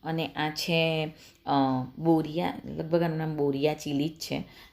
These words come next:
અ, જેવા ગોળ ગોળ મરચાં આવે છે. આ મરચાં વઘારમાં જ્યારે આપણે એડ કરીએ છીએ ને, જેમ કે દાળ તડકા થઈ ગયું, દાળ ફ્રાય થઈ ગયું, પછી પુલાવ થઈ ગયું, આપણી સાદી દાળ થઈ ગઈ, તો સારો સ્વાદ આવે છે. આ ટાઈપના ગોળ ગોળ આવે છે.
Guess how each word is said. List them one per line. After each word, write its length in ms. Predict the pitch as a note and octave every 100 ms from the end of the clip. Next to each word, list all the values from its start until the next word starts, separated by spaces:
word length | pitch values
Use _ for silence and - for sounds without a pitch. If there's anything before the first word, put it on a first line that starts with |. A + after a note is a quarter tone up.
| -
અ, 320 | C3 C3 B2+
જેવા 220 | D3+ E3+
ગોળ 340 | E3 C#3+ D3+ D3
ગોળ 240 | D#3+ D#3
મરચાં 440 | D3 C3+ D#3 C3+
આવે 180 | B2+ C3
છે. 160 | - F#3+ B3 - - -
આ 220 | - D#3 E3+
મરચાં 420 | E3 - F3 E3+
વઘારમાં 640 | D3+ C#3+ D3+ D3 D#3 E3
જ્યારે 180 | E3 D#3+
આપણે 260 | D#3 D#3 D3
એડ 120 | C#3+
કરીએ 200 | D#3 E3+
છીએ 160 | E3+ G#3
ને, 60 |
જેમ 200 | F3 D#3
કે 480 | D3+ D#3 D3+ C#3+ C#3 C#3 - - - -
દાળ 280 | C#3+ C#3+ C#3+
તડકા 520 | C#3 C3+ C3+ C3+ C3+
થઈ 200 | C3+ D3
ગયું, 340 | C3+ C3+ C3 C3+
દાળ 160 | B2+
ફ્રાય 260 | B2+ C3+ B2+
થઈ 140 | C3
ગયું, 400 | B2+ C3+ C3 C3
પછી 220 | C3+ - C3+
પુલાવ 360 | C#3 C3 C3
થઈ 160 | B2+ C3
ગયું, 300 | C3 C3+ C3
આપણી 200 | B2+ -
સાદી 300 | B2+ B2 C3
દાળ 200 | C3 C3
થઈ 160 | C3+
ગઈ, 200 | C3+ C3+ C3+ - - -
તો 60 | G3+
સારો 340 | E3+ C3 D#3
સ્વાદ 300 | D#3+ C#3+ B2
આવે 180 | B2 B2+
છે. 100 | -
આ 140 | D#3+
ટાઈપના 300 | D#3+ D#3 E3
ગોળ 280 | D3 C#3+ C#3+
ગોળ 180 | D3 D3
આવે 220 | B2+ C3
છે. 140 | C3